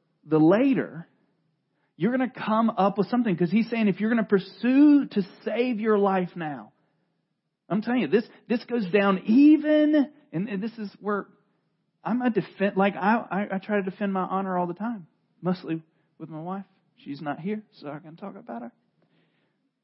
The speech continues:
You know, when, when the truth is,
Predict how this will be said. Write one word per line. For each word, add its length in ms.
You 120
know, 120
when, 400
when 140
the 80
truth 400
is, 160